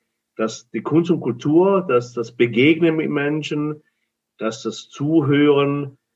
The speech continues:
nicht einfach etwas ist, was selbstverständlich ist, sondern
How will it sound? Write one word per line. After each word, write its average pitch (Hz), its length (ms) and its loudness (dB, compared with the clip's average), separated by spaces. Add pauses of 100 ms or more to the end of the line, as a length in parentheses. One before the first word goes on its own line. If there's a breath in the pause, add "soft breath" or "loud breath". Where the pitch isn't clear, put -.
(180)
nicht 123 360 -8
einfach 117 720 0
etwas 117 340 0
ist, 113 400 -2 (100)
was 101 400 -8
selbstverständlich 127 1600 -2
ist, 143 220 -4
sondern 113 380 0